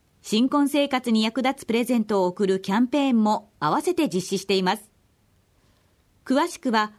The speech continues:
ホームページをご覧いただくか、岡山出会い結婚サポートセンター、電話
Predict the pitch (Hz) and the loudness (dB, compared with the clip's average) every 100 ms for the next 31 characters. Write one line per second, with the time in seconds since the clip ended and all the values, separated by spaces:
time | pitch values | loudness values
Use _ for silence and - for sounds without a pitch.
0 | _ _ 196 302 370 370 381 330 285 254 | _ _ 0 2 0 0 0 0 0 0
1 | 175 190 214 214 208 214 - 190 - _ | 0 0 -2 -2 -4 -6 -4 -6 -6 _
2 | _ _ _ _ _ _ 160 165 330 294 | _ _ _ _ _ _ -6 -2 0 2
3 | 208 185 - - 165 202 277 285 - 175 | 2 0 -4 -4 0 0 0 -2 -4 -6
4 | 165 - 339 359 349 349 339 339 339 320 | -4 -2 -2 0 -2 0 0 0 0 -2
5 | 285 214 175 143 - _ _ _ _ _ | -2 -2 -4 -6 -12 _ _ _ _ _
6 | _ - 180 240 233 214 | _ -2 0 2 2 0